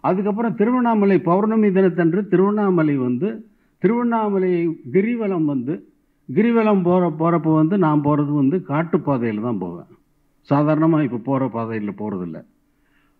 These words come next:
போக ஆரம்பித்தது இரு-, இருபது வருடங்களுக்கும் மேலாக இந்த காட்டுப்பாதையில் ஒவ்வொரு மாதமும் தவறாமல் நான் காட்டுப்பாதையில்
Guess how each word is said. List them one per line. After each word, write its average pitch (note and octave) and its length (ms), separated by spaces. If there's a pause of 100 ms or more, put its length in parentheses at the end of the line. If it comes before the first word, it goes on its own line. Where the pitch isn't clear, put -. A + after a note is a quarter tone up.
(520)
போக G3 300
ஆரம்பித்தது F#3+ 800 (1000)
இரு-, F3+ 400
இருபது A3 460
வருடங்களுக்கும் G#3+ 800
மேலாக G3 640
இந்த E3+ 140
காட்டுப்பாதையில் D#3+ 760
ஒவ்வொரு E3+ 400
மாதமும் D3 540
தவறாமல் D3+ 580
நான் C3+ 260
காட்டுப்பாதையில் C3 840